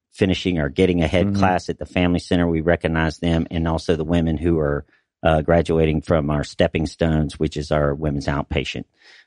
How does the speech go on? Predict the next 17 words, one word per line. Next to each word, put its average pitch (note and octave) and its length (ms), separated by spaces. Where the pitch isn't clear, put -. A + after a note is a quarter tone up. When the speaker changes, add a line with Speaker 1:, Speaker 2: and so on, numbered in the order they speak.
Speaker 1:
Uh, C#2+ 220
we'll D#2+ 240
recognize D2+ 560
them. D2 300
It's - 140
a, D#2 140
a F2+ 80
lot E2+ 220
of D#2 60
fun, F2 480
big E2 280
deal. E2 360
They D#2+ 80
do E2+ 140
a E2+ 40
little E2+ 200
drama. E2 640